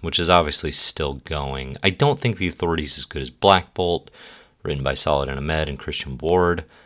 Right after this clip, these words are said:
It's definitely not better than Justice League International, which I've got at number a hundred forty. Okay, we're moving down a little. I don't like it more than the Immortal Hulk. Let's see.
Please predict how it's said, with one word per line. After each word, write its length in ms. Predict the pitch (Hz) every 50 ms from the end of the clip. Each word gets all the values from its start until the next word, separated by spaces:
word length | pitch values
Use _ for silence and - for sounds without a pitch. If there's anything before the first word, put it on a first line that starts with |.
| _ _ _ _ -
It's 120 | 87 -
definitely 320 | - 113 107 - - 92
not 180 | 85 80 76 69
better 180 | - 73 71 71
than 140 | 69 69
Justice 440 | 65 - 73 69 - - 73 - -
League 160 | 78 69 65
International, 960 | 67 64 64 64 67 78 85 85 80 - - 87 82 80 78 78 78 73 - - _ _ _ _ _
which 160 | - - -
I've 80 | - -
got 220 | - 73 71 65
at 100 | 67 67
number 280 | 69 67 65 64 67 67
a 60 | 64
hundred 380 | 60 - 76 69 65 62 62 -
forty. 640 | - - - 85 82 80 80 80 80 78 76 73 - - _ _ - - - _ _ _ _ _ _ _ _ _ _ _ 98
Okay, 420 | 95 - - - - 67 65 64 62 -
we're 80 | - 82
moving 320 | 80 78 76 73 73 69
down 260 | 69 - 73 73 73 71
a 60 | 69
little. 540 | 67 73 71 69 69 71 69 69 69 69 - - _ _ _ _ _
I 40 | 78
don't 220 | 71 85 87 80 82
like 200 | 80 76 - -
it 80 | -
more 180 | 76 73 73 73
than 180 | 71 71 69
the 100 | 67 67
Immortal 360 | 67 67 67 69 67 67 69 67
Hulk. 640 | - - - 131 127 120 120 113 - - - - - _ _ _ _ _ _ _ _ - _ _ _ _ _ _ _ _ _ _ _ _ _ _ _ _ _ _ _ _ _ _ _ _ -
Let's 320 | 98 90 90 87 85 - -
see. 960 | - - - - - - - - 69 65 64 64 64 62 62 62 64 65